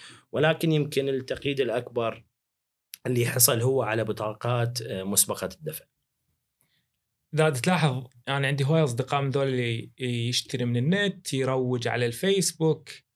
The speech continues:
Speaker 2: كل شوية يعاني: "علي سقف، علي البطاقة ما
Speaker 1: إيه.
Speaker 2: تشتغل، علي ما أدري شنو".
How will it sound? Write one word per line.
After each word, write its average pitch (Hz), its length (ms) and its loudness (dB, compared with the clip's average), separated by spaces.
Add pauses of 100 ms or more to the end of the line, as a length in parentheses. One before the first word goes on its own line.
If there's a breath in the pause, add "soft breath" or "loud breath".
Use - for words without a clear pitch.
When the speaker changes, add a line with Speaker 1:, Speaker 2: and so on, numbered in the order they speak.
(840)
Speaker 2:
كل 180 180 4
شوية 143 460 4
يعاني: 135 460 0
"علي 185 800 2 (460)
سقف، - 640 0
علي 175 200 4
البطاقة 170 520 2
ما 175 120 4
Speaker 1:
إيه. 165 80 4
Speaker 2:
تشتغل، 120 500 0
علي 170 260 2
ما 165 100 6
أدري 143 200 2
شنو". 120 500 -2